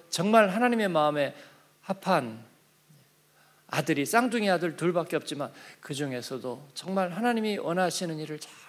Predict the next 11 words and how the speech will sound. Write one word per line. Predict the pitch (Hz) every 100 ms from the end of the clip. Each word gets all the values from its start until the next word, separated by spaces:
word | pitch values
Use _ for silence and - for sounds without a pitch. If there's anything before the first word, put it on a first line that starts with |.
| -
세우는 | - 226 214 180
게, | 160 151 - - _ _ _ _ _ _ _ 147
예, | 131 143 - - _ _ _ _
구원의 | - 151 139
역사를 | 131 123 156 135 127
위해서, | 120 123 123 123 _ _ _ _
어, | - - _
필요하다, | - 185 165 131 151 156 - _
그런 | - 139
것입니다. | 143 - 190 - _ _ _ _ _ _ - - - -
예, | -